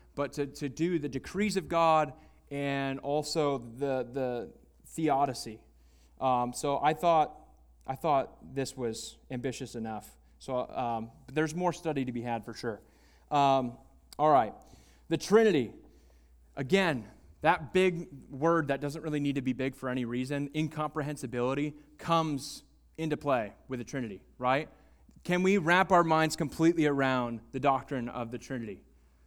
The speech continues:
No. Many wish, but we can't. Uh, we cannot fully know the doctrine of the Trinity. However, God has, there is a knowability about the Trinity, right? 'Cause God has revealed himself to be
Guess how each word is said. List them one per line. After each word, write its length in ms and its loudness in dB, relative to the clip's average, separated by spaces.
No. 400 0
Many 240 -2
wish, 460 -4
but 100 -4
we 120 -6
can't. 360 -10
Uh, 220 2
we 80 0
cannot 500 -2
fully 320 2
know 160 2
the 120 0
doctrine 400 -2
of 60 -6
the 80 -6
Trinity. 440 -8
However, 320 0
God 580 4
has, 540 -6
there 160 0
is 120 2
a 60 0
knowability 800 0
about 420 -4
the 80 -10
Trinity, 380 -6
right? 260 -4
'Cause 180 -10
God 260 0
has 320 -6
revealed 360 -2
himself 400 -6
to 100 -8
be 420 -2